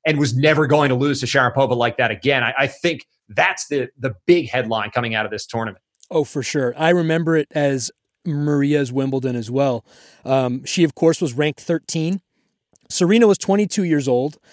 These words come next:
Speaker 2: and was the defending champ and number one seed. The other cool thing about this journey for Maria, she beat Davenport in the semis, which was considered a huge accomplishment as far as her career as well.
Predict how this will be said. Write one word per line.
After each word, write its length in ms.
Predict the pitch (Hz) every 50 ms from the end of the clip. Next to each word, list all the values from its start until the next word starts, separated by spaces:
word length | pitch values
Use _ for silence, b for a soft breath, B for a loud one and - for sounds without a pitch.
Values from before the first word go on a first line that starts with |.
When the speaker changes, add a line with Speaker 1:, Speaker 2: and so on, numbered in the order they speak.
| b b
Speaker 2:
and 220 | 175 175 175 175
was 100 | 175 180
the 100 | 139 170
defending 400 | 156 160 - - 165 160 160 156
champ 300 | 143 - 175 160 156 151
and 100 | 165 147
number 200 | 151 143 131 135
one 260 | 131 143 185 214 220 202
seed. 400 | - - 147 123 117 117 107 - b b b b b b b b
The 120 | 180 170
other 160 | 196 220 226 -
cool 260 | - - 233 208 180
thing 220 | - 196 180 180
about 240 | 175 160 160 160 139
this 280 | 156 165 151 - - - _ _ _ _ _ -
journey 400 | 110 107 123 175 180 180 175 160
for 180 | - - 156
Maria, 320 | 143 143 147 185 208 170 139
she 160 | - - 151
beat 220 | 127 180 185 143
Davenport 520 | 135 160 160 175 170 170 - - 165 160 151
in 60 | 143
the 60 | 143
semis, 480 | 135 - - 208 202 175 147 135 127 120
which 120 | 135 -
was 120 | 160 131
considered 420 | - 160 143 - - 151 143 139 143
a 120 | 135 123 b b b b
huge 340 | b - - 170 156 147 120
accomplishment 720 | 135 - 147 139 135 - 151 135 - 151 151 143 135 - b b
as 60 | b -
far 140 | - 143
as 100 | 135 131
her 140 | - 147 139
career 320 | 120 - 139 135 135 131 127
as 140 | 123 113
well. 260 | 127 165 170 147 127